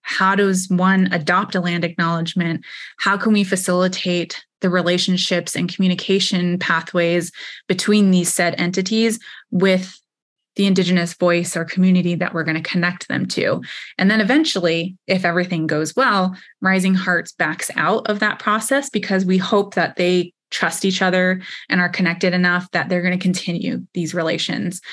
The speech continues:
Um, and then we go on to our next, like, project and community they wanna work with.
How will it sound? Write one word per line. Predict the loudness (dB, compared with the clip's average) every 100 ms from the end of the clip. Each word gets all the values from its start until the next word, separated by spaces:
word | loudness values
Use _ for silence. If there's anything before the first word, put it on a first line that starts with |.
| -14 -8 -2
Um, | 0 2 0 0
and | -2
then | 0 -2
we |
go | -2 0
on | 0 0
to | 0
our | 2
next, | 0 -2 -10 -6
like, | -4 -4 -6 -16 _ _
project | -4 -2 -2 -4
and | -6
community | -4 -2 -2 -4 -4
they | -4
wanna | -2 -2 -2
work | -6 -6
with. | -6 -6